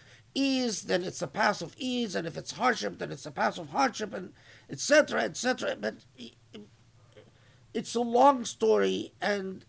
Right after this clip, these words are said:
none of these ahadith that make it sound like human beings are predestined towards hell or heaven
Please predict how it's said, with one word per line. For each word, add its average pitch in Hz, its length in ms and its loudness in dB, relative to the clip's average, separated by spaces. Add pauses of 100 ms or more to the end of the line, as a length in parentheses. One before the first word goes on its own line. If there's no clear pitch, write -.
(240)
none 220 380 2
of 190 240 -2
these 202 200 -6
ahadith 170 920 -4 (360)
that 170 480 0 (1300)
make 214 380 0
it 214 100 -4
sound 202 400 2
like 147 180 -4
human 208 320 -2
beings 170 380 0
are 156 140 -2
predestined 180 1040 -4 (460)
towards 180 400 4
hell 220 500 4
or 147 220 -2
heaven 180 560 4